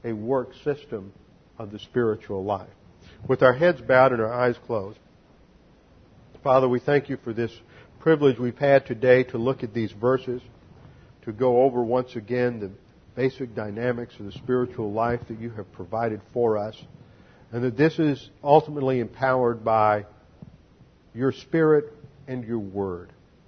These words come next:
It is not dependent upon us at all. It is not on how good we are. It's not on, uh, works of righteousness which we perform. It's not based on ritual we engage in.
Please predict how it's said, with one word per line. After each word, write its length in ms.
It 100
is 140
not 240
dependent 420
upon 380
us 260
at 80
all. 440
It 100
is 160
not 220
on 240
how 420
good 180
we 160
are. 220
It's 180
not 200
on, 200
uh, 140
works 320
of 160
righteousness 580
which 220
we 160
perform. 680
It's 120
not 240
based 280
on 220
ritual 480
we 180
engage 500
in. 200